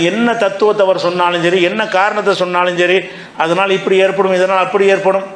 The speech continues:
இதெல்லாம் நிக்காது அல்லாஹ் இடத்துல. இது ஹராம்னு சொன்னது அல்லாஹ் சொன்னானா, நீனா சொல்றியா? நீனா இதுக்கு போய் சொல்ற? மார்க்கத்துக்கு சொந்தக்காரன் அல்லாஹ் தானே, ஹலால் இல்லாஹி தீனுல் ஹாலிஸ்.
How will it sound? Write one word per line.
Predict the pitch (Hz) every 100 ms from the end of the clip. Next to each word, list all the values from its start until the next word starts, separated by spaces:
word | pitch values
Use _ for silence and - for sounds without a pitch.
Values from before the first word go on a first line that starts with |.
| -
இதெல்லாம் | 156 180 185 214 240 233 220
நிக்காது | 196 220 208
அல்லாஹ் | 185 196 190
இடத்துல. | 180 175 127 - - - -
இது | 160
ஹராம்னு | 143 139 165 214 254 262 240 202
சொன்னது | 185 226
அல்லாஹ் | 196 190 240 247 180
சொன்னானா, | 190 190 170 226
நீனா | 233 233
சொல்றியா? | 220 180 156 135 - - - - - - - -
நீனா | 170 247 285 277
இதுக்கு | 262 233
போய் | 233
சொல்ற? | 208 196
மார்க்கத்துக்கு | 175 185 240 233 233 214
சொந்தக்காரன் | 208 208 214 208 185
அல்லாஹ் | 208 185
தானே, | 180
ஹலால் | 170 196 190
இல்லாஹி | 190 196 175
தீனுல் | 185 214 214 180
ஹாலிஸ். | 233 240 -